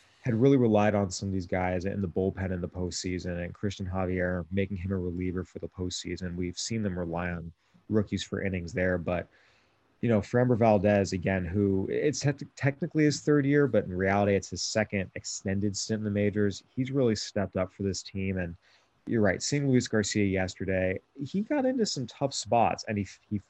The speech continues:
found his way out of them. And this is a guy, as you said, who has one start in his life above A ball.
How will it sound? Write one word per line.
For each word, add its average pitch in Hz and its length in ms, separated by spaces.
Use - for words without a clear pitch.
found 110 220
his 107 140
way 98 180
out 90 200
of 85 80
them. 85 220
And 82 140
this 117 180
is 113 80
a 113 60
guy, 98 240
as 92 120
you 95 60
said, 92 260
who 92 80
has 90 160
one 98 520
start 90 560
in 104 100
his 98 220
life 90 640
above 95 340
A 95 160
ball. - 320